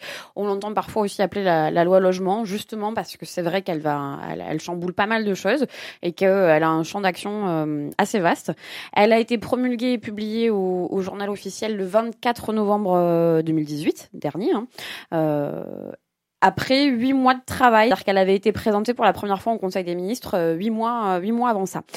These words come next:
Alors, cette loi, elle constitue l'une des pièces, euh, majeures de, de la mise en œuvre de la stratégie logement de, de notre gouvernement, il s'en cache pas,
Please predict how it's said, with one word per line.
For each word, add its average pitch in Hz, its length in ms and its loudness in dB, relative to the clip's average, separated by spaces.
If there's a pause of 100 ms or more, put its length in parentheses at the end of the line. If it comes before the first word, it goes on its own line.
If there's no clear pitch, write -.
(320)
Alors, 185 300 6
cette - 320 -2
loi, 269 440 4
elle 190 180 0
constitue 226 540 -6
l'une 220 220 0
des 202 120 -2
pièces, 214 380 -2
euh, 190 300 4
majeures 226 600 4
de, 180 320 0
de 165 120 -2
la 165 120 6
mise 165 160 -4
en 175 100 -2
œuvre 190 220 -2
de 165 80 2
la 156 100 2
stratégie 170 480 -4
logement 180 360 2
de, 165 240 0
de 151 120 -2
notre 156 180 -2
gouvernement, 160 600 0
il 240 100 -2
s'en 165 160 -4
cache 165 240 -4
pas, 233 160 2